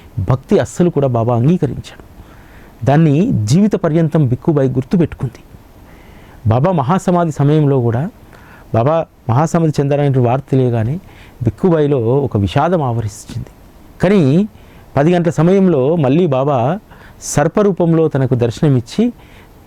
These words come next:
తను సజీవున్ననేటువంటి విషయం చెప్పిన వెంటనే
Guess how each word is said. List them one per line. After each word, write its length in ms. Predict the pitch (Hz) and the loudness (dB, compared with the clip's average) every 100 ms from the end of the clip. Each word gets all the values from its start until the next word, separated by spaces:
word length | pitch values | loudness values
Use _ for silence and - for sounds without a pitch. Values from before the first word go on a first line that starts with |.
| - | 0
తను 500 | 160 180 135 147 208 - - - | 2 2 2 0 -2 -6 -20 -14
సజీవున్ననేటువంటి 1080 | - 131 117 220 233 214 165 160 151 147 135 | -4 -2 2 2 4 2 2 2 0 0 0
విషయం 340 | 117 - 165 156 - - | -2 -2 -2 -2 -10 -10
చెప్పిన 280 | - 120 165 | -6 -2 0
వెంటనే 400 | 143 120 123 208 | 0 0 0 -2